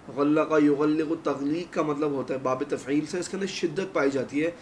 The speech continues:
कि उन्होंने दरवाज़ों को बहुत मजबूती के साथ बंद किया। और word abwab इस बात के ऊपर हमें दलालत करते हैं कि वो दरवाज़ा नहीं था, दरवाजे थे।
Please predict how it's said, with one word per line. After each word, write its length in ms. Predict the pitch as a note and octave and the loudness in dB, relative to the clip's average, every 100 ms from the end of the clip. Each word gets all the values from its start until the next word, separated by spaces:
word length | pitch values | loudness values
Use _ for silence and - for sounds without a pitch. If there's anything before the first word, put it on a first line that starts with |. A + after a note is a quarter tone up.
| - - | -18 -10
कि 80 | F#3 | -6
उन्होंने 400 | - D#3+ E3+ E3+ F3+ | -2 2 2 2 -2
दरवाज़ों 760 | C3 C#3 C#3 C3+ C3+ C3 D#3+ | -2 0 2 4 2 2 -2
को 580 | D#3 - E3+ F3 G3 E3+ D3 | -2 -2 2 2 2 0 -6
बहुत 240 | C#3+ F#3 F3 | -8 -8 -4
मजबूती 560 | D#3 B2 C3 E3 A#3 G#3 | -2 -2 0 -2 0 2
के 100 | G#3+ | 2
साथ 240 | - C#3 | 2 -4
बंद 240 | B2+ A#2+ A2+ | -4 -6 -8
किया। 140 | C3 - - - - - D#3 | -12 -14 -18 -20 -20 -6 0
और 120 | D3+ | 2
word 360 | C#3+ D#3+ F#3 F#3 - | 8 8 8 4 -2
abwab 560 | C#3+ C#3+ D3 E3+ F3+ E3 | 2 4 6 6 4 -2
इस 200 | C#3 C#3+ | -2 2
बात 220 | D3 D3 | 4 4
के 60 | |
ऊपर 280 | D#3+ D3 D3+ | -2 0 0
हमें 220 | C#3+ D3 | 0 0
दलालत 380 | C#3 C3 B2+ C3 | 2 0 0 -2
करते 260 | C3+ B2+ C#3+ | -2 -2 -2
हैं 240 | C#3 B2+ - - | -2 -4 -14 -6
कि 80 | E3 | 0
वो 360 | D#3+ F3 - - - - B2+ | 2 2 0 -6 -18 -16 -2
दरवाज़ा 500 | C#3+ C#3 D3 D#3 E3+ | 2 6 6 8 4
नहीं 220 | D3 D3+ | 4 0
था, 60 | F#3+ | -2
दरवाजे 600 | D3+ C3 B2+ B2+ C#3 C#3+ | -2 -2 0 2 4 4
थे। 220 | - | 2